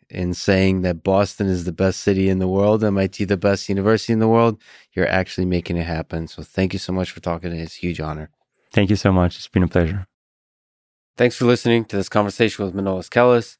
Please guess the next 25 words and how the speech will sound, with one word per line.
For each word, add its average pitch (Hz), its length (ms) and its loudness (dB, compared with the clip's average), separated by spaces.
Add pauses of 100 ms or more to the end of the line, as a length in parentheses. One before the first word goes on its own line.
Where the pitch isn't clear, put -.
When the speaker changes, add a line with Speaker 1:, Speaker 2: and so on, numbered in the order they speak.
(220)
Speaker 1:
and 92 140 -12
thank 120 240 2
you 120 80 0
to 113 100 -2
our 107 120 2
sponsors, 90 680 -4 (400)
Public 101 340 -2
Goods, 131 540 0 (240)
Magic 110 360 0
Spoon, 123 440 0 (220)
and 87 120 -8
ExpressVPN. 98 920 -2 (560)
Please 135 220 2
check 127 260 2
out 113 140 4
these 104 160 0
sponsors 113 500 0
in 95 120 -2
the 92 80 -6
description 120 840 -2
to - 80 -10
get 92 140 -4
a 87 60 -6
discount 113 580 2
and 104 340 4